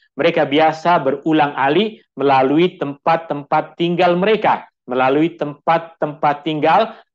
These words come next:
kaum-kaum yang dahulu telah dibinasakan oleh Allah Subhanahu wa taala, yang dahulu Allah telah timpakan azab kepada mereka. Ia adalah cerita yang diriwayatkan oleh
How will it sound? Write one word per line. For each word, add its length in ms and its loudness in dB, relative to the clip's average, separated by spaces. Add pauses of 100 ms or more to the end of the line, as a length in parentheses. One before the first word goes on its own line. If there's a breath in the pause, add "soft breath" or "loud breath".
kaum-kaum 840 2
yang 200 -2
dahulu 600 2 (160)
telah 280 2
dibinasakan 760 -4
oleh 160 0
Allah 320 0
Subhanahu 480 -6
wa 160 0
taala, 400 0 (320 loud breath)
yang 160 2
dahulu 560 2
Allah 400 2
telah 320 -2
timpakan 560 -2
azab 480 0
kepada 240 -2
mereka. 480 -4 (640)
Ia 400 0
adalah 400 0 (320)
cerita 400 0
yang 400 2 (160)
diriwayatkan 1200 2 (400)
oleh 320 0